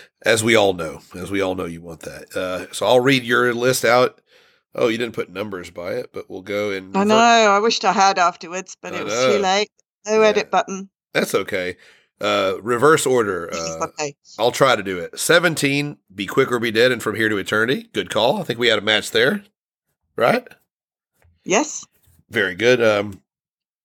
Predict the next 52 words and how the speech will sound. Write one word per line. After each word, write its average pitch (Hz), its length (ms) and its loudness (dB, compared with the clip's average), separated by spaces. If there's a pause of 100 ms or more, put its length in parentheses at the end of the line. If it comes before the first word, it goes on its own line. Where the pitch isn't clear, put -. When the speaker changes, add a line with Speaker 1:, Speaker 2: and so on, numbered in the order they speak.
(560)
Speaker 1:
sixteen - 640 0
was 101 440 0
Future 135 440 -2
Real 139 220 4
and 127 80 0
The 113 40 0
Angel 123 240 0
and 113 80 -6
the 104 60 -4
Gambler. 127 340 0
I 143 60 2
think 143 160 -2
we 180 80 0
had 139 100 2
a 113 40 0
match 117 240 0
there 135 200 0
as 95 120 -2
well. 165 340 -8 (1500)
So - 160 -6
very 104 240 0
good. 139 320 2 (400)
Uh, 98 480 0 (340)
fifteen, 160 560 2
Tail 139 240 4
Gunner, 131 280 4
Holy 113 260 2
Smoke. 113 480 0 (560)
Fourteen, 92 880 0
Different 113 420 -2
World 110 280 2
and 104 120 -4
These 95 140 -6
Colors 107 300 -2
Don't 95 140 -4
Run. 127 280 -4
I 117 60 -4
can't 104 180 -6
remember 92 180 -8
where 90 140 -8
I 85 60 -8
had 82 200 -12
that. 87 60 -14
Speaker 2:
You 87 80 -12
would 90 160 -12
have - 720 -20
Speaker 1:
Thirteen. 185 800 2
Speaker 2:
had 165 200 2
that - 160 2
a - 40 -8
bit 147 120 -8
higher. 156 400 0